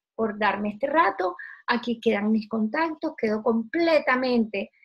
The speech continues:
a su disposición para, eh, eh, aclarar dudas. No sé si con la situación del país pueda realmente,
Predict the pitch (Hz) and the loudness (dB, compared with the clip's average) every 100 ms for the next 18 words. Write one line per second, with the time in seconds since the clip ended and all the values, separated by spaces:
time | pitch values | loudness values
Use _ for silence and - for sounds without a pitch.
0 | - - 233 233 - 269 247 254 240 233 | -20 -6 -2 0 0 -2 -2 -4 0 2
1 | 233 240 208 233 233 - 240 214 220 220 | 2 0 -2 -2 -4 2 2 4 0 -4
2 | - - _ _ 262 240 220 214 202 - | -16 -20 _ _ 4 6 4 4 2 -2
3 | - - 233 220 208 208 226 247 - - | -8 -2 0 0 -2 -2 -4 -8 -16 -20
4 | _ _ - 202 190 180 190 - 277 269 | _ _ -10 -6 -4 -6 -10 -16 -18 -12
5 | - 220 208 220 247 320 311 320 262 220 | -4 -2 0 -2 0 2 2 0 -2 -4
6 | - 254 226 240 240 226 240 233 202 196 | 0 0 0 -2 -2 -2 -4 -6 -6 -6
7 | 190 208 208 208 208 196 - _ _ _ | -6 -6 -4 -2 -4 -6 -14 _ _ _
8 | _ 254 220 202 208 202 233 - 233 233 | _ 4 6 4 2 0 0 -4 -2 4
9 | 214 208 214 196 190 - 202 | 4 6 4 2 -2 -6 -6